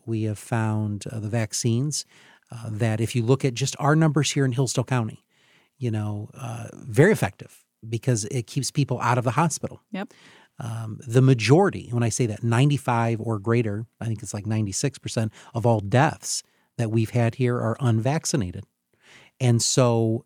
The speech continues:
Speaker 1: that speaks volumes to me when I look at just the sheer numbers. And if you're listening today and you're in another state outside of Michigan, Google those results. You know, look at the vaccination rate versus the unvaccination rate. We know that through science and the development of this vaccine,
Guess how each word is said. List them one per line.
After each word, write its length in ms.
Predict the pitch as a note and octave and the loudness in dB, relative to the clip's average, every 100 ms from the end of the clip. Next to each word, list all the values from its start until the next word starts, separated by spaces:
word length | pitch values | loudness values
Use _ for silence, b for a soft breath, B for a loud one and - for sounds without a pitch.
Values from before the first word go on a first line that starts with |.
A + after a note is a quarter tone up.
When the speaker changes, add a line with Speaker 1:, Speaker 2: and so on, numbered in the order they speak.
| _ | _
Speaker 1:
that 460 | A#2+ B2+ D#3+ - - | 0 2 2 0 -4
speaks 400 | - - C3 - | -4 -2 -2 2
volumes 400 | A#2+ F#3 G3 - | 4 4 2 0
to 100 | A2 | -4
me 160 | G2 A#2 | -4 -2
when 100 | A#2+ | 2
I 80 | B2 | 2
look 180 | C#3+ D#3 | 2 0
at 60 | |
just 220 | C#3 - | -4 -4
the 60 | D3 | -2
sheer 200 | - D3+ | 0 0
numbers. 400 | C#3+ D3+ - - B B B - | -2 -6 -10 -14 B B B 4
And 180 | E3+ F3 | 6 8
if 160 | F3 | 6
you're 160 | E3+ A3 | 6 6
listening 340 | G#3+ - E3+ | 4 4 2
today 200 | - D3+ | 4 2
and 80 | D#3+ | 4
you're 100 | D3 | 4
in 60 | C#3+ | 4
another 300 | C#3 C3+ B2+ | 4 4 2
state 340 | - C#3 D3+ | 0 -2 -2
outside 320 | C3 - C3 | -4 0 2
of 60 | B2+ | 2
Michigan, 440 | B2+ - D3+ C3 - - | 0 -2 -2 -4 -8 0
Google 240 | F#3 F#3 | 2 4
those 180 | F3+ E3 | 2 2
results. 480 | D#3+ F#3 A2+ - - B B B - | 2 0 -2 -10 -12 B B B 2
You 100 | C3+ | 4
know, 80 | |
look 240 | A#2+ C#3+ E3 | 8 6 6
at 120 | - | 4
the 80 | G#3 | 4
vaccination 720 | D#3 C#3 - F3 C#3 A2+ B2 | 4 4 2 2 2 2 0
rate 220 | A2 A2+ | -2 -2
versus 320 | B2+ A#2+ - B2 | 0 0 0 0
the 80 | |
unvaccination 640 | C3 B2+ G#2+ - A2 - G#2 | 2 0 -2 -4 -8 -8 -10
rate. 120 | A#2+ | -2
We 140 | A#2+ | 2
know 460 | A#2+ B2 C3 D#3 E3 B B B | 4 6 6 6 2 B B B
that 420 | A2+ A#2+ A2+ - - | -2 0 0 -4 -4
through 220 | C3 C3+ | 0 2
science 580 | - B2+ A#2+ C#3 - - | 2 2 2 -2 -6 -6
and 200 | C3+ A#2 | -4 -2
the 40 | |
development 460 | G#2+ A2+ A2 B2 B2 | 0 0 0 0 -2
of 60 | |
this 160 | B2+ - | -2 -2
vaccine, 540 | B2+ B2 - C3 C#3+ | -4 -4 -4 -4 -4